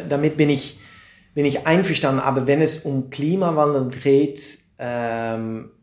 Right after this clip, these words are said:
darüber darf, wage ich doch klar zu sein,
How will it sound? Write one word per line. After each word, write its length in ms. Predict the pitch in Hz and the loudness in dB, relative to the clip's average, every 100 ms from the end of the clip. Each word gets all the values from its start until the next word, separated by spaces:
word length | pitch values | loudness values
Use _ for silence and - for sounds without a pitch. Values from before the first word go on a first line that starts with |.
| _ | _
darüber 600 | 123 123 135 160 143 135 | -4 0 2 2 4 4
darf, 420 | 127 143 135 - - 131 | 4 0 -4 -16 -20 -20
wage 320 | 123 127 147 151 | -4 0 0 -2
ich 160 | 135 | -6
doch 280 | 151 135 - _ _ - | -6 -8 -10 _ _ -6
klar 340 | 143 143 175 | -2 0 -2
zu 160 | - 127 | -4 -4
sein, 560 | 107 104 117 143 - | -4 -4 -4 -6 -8